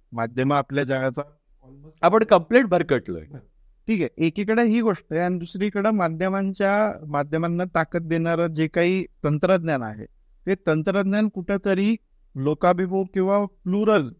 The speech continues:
Speaker 1: न राहता असं एकवटलेलं, असं फार एका, एकांगी, एकसुरी असं बनवत नेते सगळ्या गोष्टीला. आणि त्यामुळं ती जी प्लेटोची गुफा आहे ती परत अवतरते आणि कुठंतरी बाहेरच्या जगाचं, वेगळ्या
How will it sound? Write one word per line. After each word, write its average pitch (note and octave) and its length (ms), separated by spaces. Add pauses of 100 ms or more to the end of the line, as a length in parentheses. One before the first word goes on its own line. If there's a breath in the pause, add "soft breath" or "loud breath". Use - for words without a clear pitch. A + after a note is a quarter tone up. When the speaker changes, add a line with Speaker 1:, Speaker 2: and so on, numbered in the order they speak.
(420)
Speaker 1:
न D3 100
राहता E3 520 (400)
असं A#2+ 200 (120)
एकवटलेलं, D#3 1000 (280)
असं B2+ 280
फार E3 180 (320)
एका, E3 440
एकांगी, D#3 960
एकसुरी D#3 540 (360)
असं D#3+ 280
बनवत F3 400
नेते B2+ 340
सगळ्या A#2+ 260
गोष्टीला. A2+ 440
आणि B2+ 260
त्यामुळं F3 460 (580)
ती F3 120
जी F#3 80
प्लेटोची G#3 560
गुफा G3 320
आहे C3+ 380 (380)
ती G#3 60
परत A3 400
अवतरते G3 540
आणि G#3 180
कुठंतरी G3+ 400
बाहेरच्या F3+ 480
जगाचं, E3+ 520
वेगळ्या D#3 420